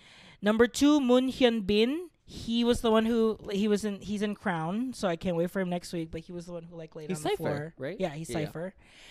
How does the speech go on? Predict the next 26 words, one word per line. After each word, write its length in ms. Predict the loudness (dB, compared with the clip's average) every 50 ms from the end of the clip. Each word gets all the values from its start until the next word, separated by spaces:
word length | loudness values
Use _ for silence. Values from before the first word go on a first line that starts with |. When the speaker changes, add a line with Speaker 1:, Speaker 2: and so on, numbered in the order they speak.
| -20 -20 -10 -2
Speaker 1:
And, 180 | 0 2 4 4
like, 160 | 2 2 2
had, 220 | 2 2 2 2 2
like, 100 | 0 0
a 80 | 0
really 260 | 2 2 2 2 2 2
big, 520 | 2 2 2 2 0 -2 -6 -16 -18 -12 -6
uh, 540 | -2 -2 -2 -2 -2 -4 -4 -6 -6 -8 -8
following 480 | -6 -4 -4 -2 -2 0 -2 0 -2
already, 360 | -2 -4 -4 -4 -4 -4 -6 -4
even, 280 | -4 -2 -2 0 -2
like, 160 | -2 -4 -6 -4
during 320 | -2 0 0 2 0 -2
then, 260 | -4 -8 -8 -8 -8
'cause 160 | -8 -10 -8
they 220 | -8 -10 -10 -10 -14 _ _ _ _ _ _ -12
knew. 140 | -12 -12 -12 -14 -20 -20 -20 -20 -20 _ _ -2
I 120 | 0 0
Speaker 2:
Yes. 80 | 0 0
Speaker 1:
just, 240 | -2 -6 -10 -12 _ _ _ _ _ _ _ _ _ _ _ _ _ _ _ _ _ _ _ -2
I, 100 | -2 0 4
uh, 160 | 4 4 4 4 0 -12 -8
didn't 200 | -6 -4 -2 -2 -2
I, 320 | -4 -4 _ _ _ -12 -2
who 140 | 2 4
did 140 | 4 4 4